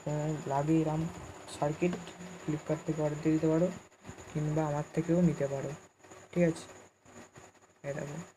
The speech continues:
এখানে বলে দিচ্ছি কানেকশন কীরকম হবে। দুটো চার ই-, এ, ব্লুটুথ স্পিকার বাজালে, ব্লুটুথ স্পিকারের যে স্পিকার থাকে সেগুলো বাজালে তোমরা এখানে দুটো মারতে পারবে। এখানে হচ্ছে এল, এটা হচ্ছে আর, ঠিক আছে? এখানে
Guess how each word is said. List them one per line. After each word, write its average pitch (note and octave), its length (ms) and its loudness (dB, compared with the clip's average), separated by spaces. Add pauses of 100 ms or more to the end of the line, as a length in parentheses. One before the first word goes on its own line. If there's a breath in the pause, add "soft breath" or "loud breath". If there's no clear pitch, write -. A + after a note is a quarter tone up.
(1160)
এখানে D3+ 280 0
বলে D3+ 180 4
দিচ্ছি D#3 220 -6
কানেকশন D3+ 360 0
কীরকম D3+ 240 -2
হবে। D#3+ 120 2 (920)
দুটো D#3+ 220 4 (140)
চার D3+ 220 4
ই-, - 80 -8 (260)
এ, - 20 0 (340)
ব্লুটুথ D3+ 360 0
স্পিকার D#3 280 0
বাজালে, D3+ 280 2 (520)
ব্লুটুথ D#3 360 0
স্পিকারের D3+ 400 0
যে D#3 140 0
স্পিকার D#3 260 0 (100)
থাকে D3 160 0 (520)
সেগুলো D#3 360 4
বাজালে D#3 320 4
তোমরা D3+ 180 0
এখানে D#3 160 0 (100)
দুটো D#3 240 2
মারতে D3+ 280 -2
পারবে। D3+ 180 2 (100)
এখানে D#3 240 0
হচ্ছে - 160 -10 (200)
এল, F3 80 6 (300)
এটা D3+ 160 -2
হচ্ছে - 180 -4 (160)
আর, C#3 80 -4 (640)
ঠিক - 140 -12
আছে? E3 120 4
এখানে D3 140 -2